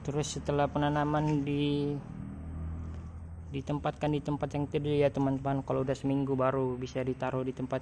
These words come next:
yang panas, yang terkena sinar matahari.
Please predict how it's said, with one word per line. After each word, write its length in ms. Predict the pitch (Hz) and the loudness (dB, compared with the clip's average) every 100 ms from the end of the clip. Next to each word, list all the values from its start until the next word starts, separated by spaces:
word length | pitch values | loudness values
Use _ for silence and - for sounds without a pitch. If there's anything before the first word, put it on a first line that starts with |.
| - | -2
yang 240 | 127 127 - - | 0 0 -4 -4
panas, 480 | 127 131 127 - - - - - - - - | 2 4 2 0 -10 -14 -14 -14 -12 -10 -6
yang 80 | 127 | -4
terkena 560 | 131 - 131 131 127 | -6 -6 -2 0 0
sinar 240 | 139 127 127 | 0 0 0
matahari. 560 | 123 127 127 127 120 | 0 -2 -2 -4 -8